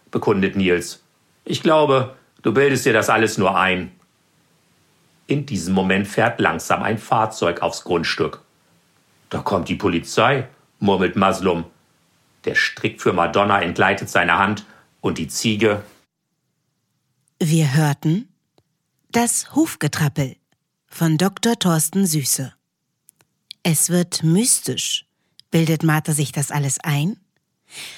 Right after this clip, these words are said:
Speaker 2: Falls Martha einen Psychiater bräuchte, wäre sie bei Doktor Thorsten Süße an der richtigen Adresse. Er ist Facharzt für Psychiatrie, Psychotherapie und psychosomatische Medizin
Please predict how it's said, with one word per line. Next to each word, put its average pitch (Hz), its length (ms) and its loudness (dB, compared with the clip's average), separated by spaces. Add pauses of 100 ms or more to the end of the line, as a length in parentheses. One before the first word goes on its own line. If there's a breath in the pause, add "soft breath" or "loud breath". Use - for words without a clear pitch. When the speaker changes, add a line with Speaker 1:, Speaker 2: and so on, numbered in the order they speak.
(120)
Speaker 2:
Falls 262 320 -2
Martha 277 340 0
einen 175 300 2
Psychiater 151 500 -2
bräuchte, 175 800 -2
wäre 254 320 0
sie 269 160 -4
bei 269 140 0
Doktor 220 400 -4
Thorsten 185 420 0
Süße 160 560 -2
an 185 160 0
der 190 220 0
richtigen 135 420 -4
Adresse. 143 560 -4 (640 soft breath)
Er 165 120 2
ist - 200 -4
Facharzt 285 560 -2
für 165 100 0
Psychiatrie, 151 640 -4
Psychotherapie 214 920 -2
und 311 300 -2
psychosomatische 175 880 0
Medizin 160 640 0